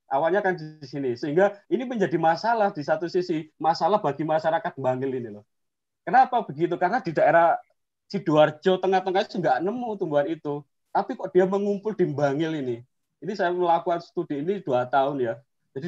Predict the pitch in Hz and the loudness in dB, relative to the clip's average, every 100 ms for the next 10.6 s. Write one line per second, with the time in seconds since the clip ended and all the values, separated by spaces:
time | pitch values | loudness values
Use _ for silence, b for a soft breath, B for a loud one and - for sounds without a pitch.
0 | 151 139 170 208 135 123 135 120 117 110 | -6 -4 -4 -4 -2 0 -2 -4 -6 -6
1 | 104 - _ - 156 175 202 170 160 165 | -10 -18 _ -12 -4 -2 0 0 0 -4
2 | 156 160 127 123 117 143 202 b b b | -6 -6 -6 -8 -4 -2 -4 b b b
3 | _ _ - 160 208 233 196 160 175 180 | _ _ -12 -8 -6 -2 2 2 0 -2
4 | 208 - 190 220 220 202 180 180 151 143 | -6 0 0 2 0 0 0 0 2 2
5 | 151 170 165 160 156 139 147 190 190 139 | 2 -2 -2 -4 -6 -8 0 2 2 2
6 | 123 - _ _ _ _ 143 139 143 156 | 0 -2 _ _ _ _ -4 -2 -2 -4
7 | 156 160 160 160 156 - 139 175 165 143 | -4 -6 -4 -4 -4 0 0 0 -2 -4
8 | - 131 131 131 131 170 180 147 143 143 | -2 0 4 2 0 -4 -2 -2 -2 -6
9 | 147 b _ 135 131 135 135 139 135 123 | -8 b _ -6 -4 -2 0 -2 -2 -6
10 | 117 123 180 160 135 147 | -2 2 2 2 -2 -4